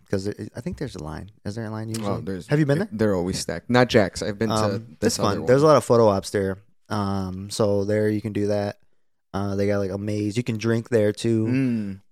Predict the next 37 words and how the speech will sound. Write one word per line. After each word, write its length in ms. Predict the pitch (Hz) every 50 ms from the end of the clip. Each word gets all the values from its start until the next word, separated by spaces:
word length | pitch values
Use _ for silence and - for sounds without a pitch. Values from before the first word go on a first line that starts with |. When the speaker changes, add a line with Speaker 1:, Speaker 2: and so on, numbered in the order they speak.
| - 104
Speaker 1:
Um, 440 | 104 98 98 95 95 95 90 90 92
Speaker 2:
Need 260 | 120 123 135 131 -
that. 300 | 117 139 147 117 - -
Speaker 1:
mm-hmm. 280 | 101 95 98 98 95 95 101 - _ _ -
Speaker 2:
Need 160 | - 143 160
a 40 | 123
vibe. 280 | 104 120 139 113 92 - _ _ _
Speaker 1:
That's 160 | - 104 -
Speaker 2:
You 40 | 117
can 20 |
Speaker 1:
pretty 120 | 147 143 143
Speaker 2:
catch 40 | 131
a 20 | 120
Speaker 1:
much 80 | 113
Speaker 2:
little 160 | 110 110 113
Speaker 1:
the 60 | 107 107
only 140 | 110 113 110
one 140 | 107 110 107
in 80 | 101
the 60 | 95 87
city. 340 | - - - 104 98 95 95
Speaker 2:
Do 60 | 92
Speaker 1:
But 120 | - 139
Speaker 2:
you 60 | 156
like, 320 | 151 151 156 156 - 123 113
do 60 | 127
you 60 | 131 139
like 180 | 156 160 - -
apple 220 | 117 120 - 131
cider? 340 | 120 - 110 113 131 147 - _ _ _ _ _ _
Like, 160 | 117 110 117
are 40 | 113
you 180 | 113 110 113 110
an 40 | -
apple 160 | - - 127 117
cider 220 | - 117 120 123
guy? 180 | 123 123 123